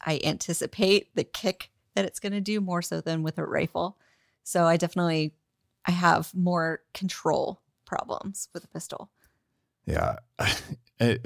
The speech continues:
Speaker 2: I mean, I, and I feel like I work on this a lot. Like, I've done a, a ton of dry fire lately. You've been down here with me doing it. And hopefully that works out for me. But it's not just about pistol accuracy. Um, there's a whole set of skills that go into pistol shooting, from the draw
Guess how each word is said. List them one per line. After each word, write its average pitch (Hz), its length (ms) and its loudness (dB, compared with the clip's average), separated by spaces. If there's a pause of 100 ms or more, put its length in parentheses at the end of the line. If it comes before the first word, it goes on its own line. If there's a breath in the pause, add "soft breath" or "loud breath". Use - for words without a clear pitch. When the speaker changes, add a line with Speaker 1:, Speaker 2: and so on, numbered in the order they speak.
(120)
Speaker 2:
I 123 80 6
mean, 120 160 6
I, 123 100 4
and 127 140 8
I 127 80 12
feel 190 140 10
like 151 80 10
I 127 80 12
work 104 300 8
on 113 80 12
this 110 160 10
a 104 40 4
lot. 87 320 8
Like, 85 160 2
I've 87 140 2
done 95 180 6
a, - 320 -2
a 87 60 6
ton 127 240 8
of 90 80 8
dry 95 240 4
fire 92 280 6
lately. 92 300 6
You've 92 180 4
been 90 140 4
down 92 180 2
here 92 200 4
with 92 240 2
me 95 100 2
doing 101 320 8
it. 107 200 8 (600 soft breath)
And 101 220 0
hopefully 117 320 8
that 104 160 8
works 90 200 2
out 95 180 6
for - 100 -4
me. 135 260 6 (540 soft breath)
But 131 120 10
it's 139 120 8
not 170 120 8
just 120 200 8
about 98 180 8
pistol 87 400 2 (100)
accuracy. 113 840 0 (160)
Um, 87 180 2
there's 92 120 4
a 101 40 8
whole 147 260 6
set 107 200 4
of 87 80 0
skills 160 480 10
that 101 80 8
go 92 120 4
into 90 120 2
pistol 90 280 6
shooting, 85 360 -2
from 85 160 0
the 82 80 0
draw 95 560 6